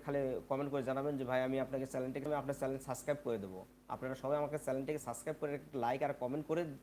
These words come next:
দিয়ে যান, আর বলে যান যে, "ভাই, আমাকে চ্যানেলটিকে সাবস্ক্রাইব করে দিন।" আমি অবশ্যই আপনার আইডিতে ঢুকে আমি, আমি দেখে নেব। সাধারণত একটা কমেন্ট করে যদি না করেন,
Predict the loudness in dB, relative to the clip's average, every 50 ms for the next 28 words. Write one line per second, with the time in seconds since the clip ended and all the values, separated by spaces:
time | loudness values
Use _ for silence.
0 | -10 -4 0 0 2 2 2 0 -2 -2 -8 -14 -20 -20 -20 -20 -20 -20 -20 -10
1 | -6 -4 0 2 4 6 6 6 6 4 4 4 2 4 4 4 4 4 2 0
2 | 0 -2 0 2 2 2 2 0 -2 -4 -4 -4 -6 -4 -2 -2 -2 0 0 -2
3 | -2 -2 -2 -2 0 0 0 0 0 0 0 2 2 4 4 2 2 -2 -4 -4
4 | -4 -4 0 0 2 2 2 0 -2 -2 -4 -4 -6 -6 -6 -6 -8 -10 -12 -16
5 | -20 -20 -20 -20 -20 -20 -20 -20 -20 -20 -20 -20 -6 -2 0 4 4 4 4 4
6 | 2 2 0 0 -2 -2 -4 -2 0 2 2 2 4 2 2 2 2 0 0 0
7 | 0 -2 -2 -6 -10 -10